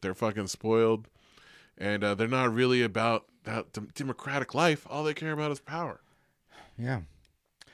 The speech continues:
Speaker 1: They'd
Speaker 2: It's
Speaker 1: rather, they would rather fucking break the rules and win than play by the rules and lose.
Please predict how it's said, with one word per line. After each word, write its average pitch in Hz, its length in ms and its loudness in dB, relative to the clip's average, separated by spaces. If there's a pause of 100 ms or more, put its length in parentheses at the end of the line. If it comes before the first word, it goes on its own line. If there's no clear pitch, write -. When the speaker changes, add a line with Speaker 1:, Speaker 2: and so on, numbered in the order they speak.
(720)
Speaker 1:
They'd 127 120 -4
Speaker 2:
It's 110 80 -4
Speaker 1:
rather, 139 280 8
they 139 140 4
would 139 180 2
rather 139 320 8
fucking 127 320 -2
break 120 220 2
the 131 100 -4
rules 120 320 0
and 104 140 -4
win 113 340 -2
than 101 220 -4
play 107 200 -2
by 98 160 0
the 95 100 -2
rules 95 280 0
and 90 120 -8
lose. 80 380 -12